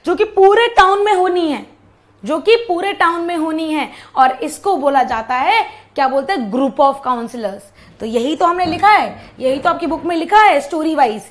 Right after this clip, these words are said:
ठीक है? और मैंने एक एक line आपकी एनसीईआरटी से लिखी है, "The complicated decisions that affect the entire city"।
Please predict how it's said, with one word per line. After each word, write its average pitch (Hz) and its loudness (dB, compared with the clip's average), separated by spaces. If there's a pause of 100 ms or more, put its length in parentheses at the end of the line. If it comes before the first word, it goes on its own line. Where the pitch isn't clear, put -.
(400)
ठीक 370 -2
है? 427 -2 (680)
और 320 -2
मैंने 392 0
एक 440 -2
एक 494 4
line 370 -2
आपकी 349 -2
एनसीईआरटी 294 -4
से 247 -12
लिखी 233 -10
है, 294 -6
"The 349 -6
complicated 359 0
decisions 320 0 (340)
that 370 4 (140)
affect 392 4
the 415 -6
entire 381 4
city"। 285 -8